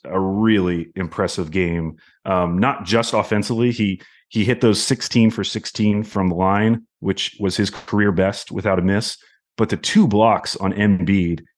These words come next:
and his steal, which was also on Embiid and where Embiid picked up his fifth foul. I mean, those were wildly impressive plays,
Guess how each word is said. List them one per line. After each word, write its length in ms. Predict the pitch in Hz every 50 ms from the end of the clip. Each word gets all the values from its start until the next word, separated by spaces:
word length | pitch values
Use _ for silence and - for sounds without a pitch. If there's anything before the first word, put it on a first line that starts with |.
| _ _ -
and 180 | 131 151 151 143
his 180 | 127 120 107
steal, 600 | - - - - - 156 190 127 95 90 92 95 - - _ -
which 180 | 120 117 -
was 100 | 117 107
also 440 | 110 - - 156 175 - - - 110
on 120 | 101 101
Embiid 440 | 98 92 92 95 85 95 95 101 101
and 100 | 104 101
where 220 | 101 101 104 104 101
Embiid 400 | 110 110 104 95 107 107 - -
picked 180 | 123 - -
up 160 | 107 - -
his 140 | - 92 -
fifth 220 | - - 113 - -
foul. 540 | - - 113 123 104 92 85 80 - - - _ _ _ _ _ _ _ _ _ _ _ _ -
I 80 | - 120
mean, 140 | 139 147 214
those 200 | 302 220 156 127
were 260 | 117 113 107 101 - -
wildly 800 | - 107 113 127 151 175 165 175 175 175 156 143 120 110 113 107
impressive 640 | 101 101 - - 139 - - - - - 98 82 _ -
plays, 500 | 143 143 135 117 107 98 95 92 - -